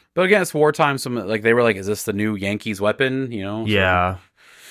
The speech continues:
Speaker 1: Yeah.
Speaker 2: Although the one guy did say, "No, it's a local thing."
Speaker 1: Yeah, that's true. So, like, honestly, if they, if they didn't do anything, he might have just walked away.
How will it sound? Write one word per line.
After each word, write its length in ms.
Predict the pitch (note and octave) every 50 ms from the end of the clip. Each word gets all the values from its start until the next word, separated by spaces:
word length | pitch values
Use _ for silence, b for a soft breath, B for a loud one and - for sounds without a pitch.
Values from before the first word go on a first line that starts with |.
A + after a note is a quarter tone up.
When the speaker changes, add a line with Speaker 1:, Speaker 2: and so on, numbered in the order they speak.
| B B B B B B B B B B B
Speaker 1:
Yeah. 120 | - D3 E3
Speaker 2:
Although 140 | D3+ D3 C#3+
the 100 | C#3+ C#3+
one 220 | D3+ E3 E3 D#3+
guy 180 | D3+ D#3 D3 C#3+
did 240 | B2+ C3+ C#3 C3 -
say, 360 | - - - C#3 B2+ B2 A#2
"No, 360 | A#2+ A#2+ A#2 A2+ A2 A2 A2+
it's 120 | A2+ F#2+ A2
a 60 | G#2+
local 360 | G2+ G#2+ A2 G2+ F#2+ F#2 F2
thing." 340 | - G2 F2 E2+ E2+ F#2+ F#2+ G#2+
Speaker 1:
Yeah, 200 | B2+ C3+ B2+ A#2+
that's 200 | A#2+ A#2 - -
true. 360 | - - G2 F#2+ F#2 F2+ F2+
So, 300 | - - - G#2+ G#2 G#2 G#2
like, 200 | A2 C#3 D3 -
honestly, 340 | - F4 G4 C4+ - C#3+ A#2+
if 60 | G#2+
they, 220 | B2 E3+ F#3 F3+ - _ _ - -
if 80 | - G#2+
they 100 | D#3+ G#3+
didn't 220 | C#4 D4+ F#3 B2+
do 100 | A2 G#2+
anything, 260 | A2+ A2 G2+ G#2 F#2+
he 100 | G2 A2+
might 160 | A2 G#2+ G#2 G#2
have 80 | G2+
just 140 | F#2 - -
walked 220 | G2+ F#2 - -
away. 320 | - D#2+ E2 E2 E2 D#2+